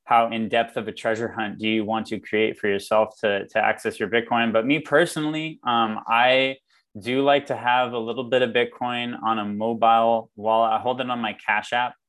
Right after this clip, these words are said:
wallet, um, which I think is very useful if I was gonna send, like, five thousand sats to support a podcast or send a couple sats over to my buddy who's just learning about Bitcoin. That's typically what I'm gonna be using. So it's like my day-to-day, it's like my wallet,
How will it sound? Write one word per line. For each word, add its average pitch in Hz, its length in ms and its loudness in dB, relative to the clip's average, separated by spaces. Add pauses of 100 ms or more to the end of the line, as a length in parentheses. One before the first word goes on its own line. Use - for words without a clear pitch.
(320)
wallet, 113 420 2 (380)
um, 110 280 -2
which 110 180 -6
I 120 160 0
think 131 300 -6
is 117 180 -6
very 117 300 0
useful 120 560 0
if 117 120 -6
I 117 120 4
was 113 220 -2
gonna 113 260 -6
send, 110 400 -2
like, 107 360 2 (600)
five 117 320 2
thousand 113 400 2
sats 113 580 -2
to 117 80 -12
support - 380 -2
a 101 40 -2
podcast 117 960 2
or 101 200 -6 (520)
send 117 260 -4
a 113 60 -2
couple 117 260 2
sats 107 400 0
over 110 220 2
to - 120 -12
my 101 160 -4
buddy 117 380 2
who's 107 180 -4
just 110 200 -6
learning 107 240 -2
about 101 320 0
Bitcoin. 143 560 2
That's 110 260 0
typically 131 400 -2
what 113 140 0
I'm 113 160 -2
gonna 110 160 -6
be 101 140 -10
using. 101 360 -6
So 117 200 2
it's 113 140 0
like 117 220 4
my 110 160 2
day-to-day, 110 520 4
it's 117 120 -2
like 113 140 2
my 110 120 -2
wallet, 104 440 2